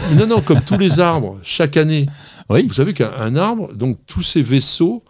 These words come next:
Speaker 1: meurent chaque année, et donc ça fait un cercle. Et puis l'année suivante, il y en a un autour.
Speaker 2: Mm.
Speaker 1: Donc il suffit de compter les cercles, quand on l'a coupé, évidemment, et on sait quel âge il avait.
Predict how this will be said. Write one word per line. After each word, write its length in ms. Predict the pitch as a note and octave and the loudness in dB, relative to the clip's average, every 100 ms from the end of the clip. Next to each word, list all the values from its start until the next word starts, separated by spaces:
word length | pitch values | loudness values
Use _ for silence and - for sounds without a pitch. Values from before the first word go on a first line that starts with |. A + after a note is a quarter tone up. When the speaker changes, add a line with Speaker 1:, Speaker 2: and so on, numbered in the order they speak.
| _ _ _ | _ _ _
Speaker 1:
meurent 340 | A2+ C3+ D3 D3 | -4 0 0 -2
chaque 300 | - A2 - | -4 -4 -4
année, 320 | A2+ F#3+ C4 _ _ _ | -2 -2 -4 _ _ _
et 100 | A2 | -6
donc 300 | B2 A3 - | -2 -2 -4
ça 220 | - A#2 | -6 -6
fait 340 | - F#3+ B3 - _ _ _ _ - | -4 -4 -4 -10 _ _ _ _ -2
un 100 | E3+ | 0
cercle. 420 | F3 D3 D3 - _ _ | 2 -2 -2 -8 _ _
Et 60 | - | -16
puis 160 | F#2 G#2 | -12 -8
l'année 220 | G#2+ G#2+ | -6 -4
suivante, 380 | - G#2+ G3+ C3 | -4 -2 -2 -2
il 20 | |
y 40 | |
en 20 | A2 | -4
a 60 | |
un 140 | G#2 G#2 | -6 -6
autour. 420 | D3+ F3+ G#2 C#3 F#2+ | 0 0 2 0 0
Speaker 2:
Mm. 40 | |
Speaker 1:
Donc 220 | G2 F#2+ | -6 -12
il 20 | |
suffit 260 | - C3 C3 | -10 -8 -8
de 60 | - | -6
compter 300 | B2 G#2+ G2+ | -8 -6 -8
les 100 | A2 | -6
cercles, 400 | - A#3+ - - - - | -4 -4 -6 -20 -20 -18
quand 160 | - G#2 | -12 -8
on 80 | G#2+ | -6
l'a 120 | G#2+ | -8
coupé, 300 | - E3 G#3 | -8 -4 0
évidemment, 600 | B2+ G2+ G2 A#2+ G3 A#3 | 0 -2 -4 -2 -2 -2
et 80 | A2 | -6
on 100 | A#2+ | -8
sait 220 | - G3 | -6 -6
quel 160 | - | -4
âge 160 | C3 C#3 | -2 -2
il 100 | B2+ | -2
avait. 220 | G#2 G2+ | -4 -6